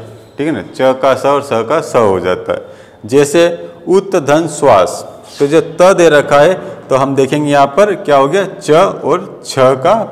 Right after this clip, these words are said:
प्रयोग किया गया, आधा च और आधा छ का प्रयोग होता है, तो इसे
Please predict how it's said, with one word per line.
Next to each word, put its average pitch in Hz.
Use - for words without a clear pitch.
प्रयोग 117
किया 98
गया, 87
आधा 110
च 139
और 143
आधा 110
छ 117
का 135
प्रयोग 120
होता 123
है, 151
तो -
इसे 180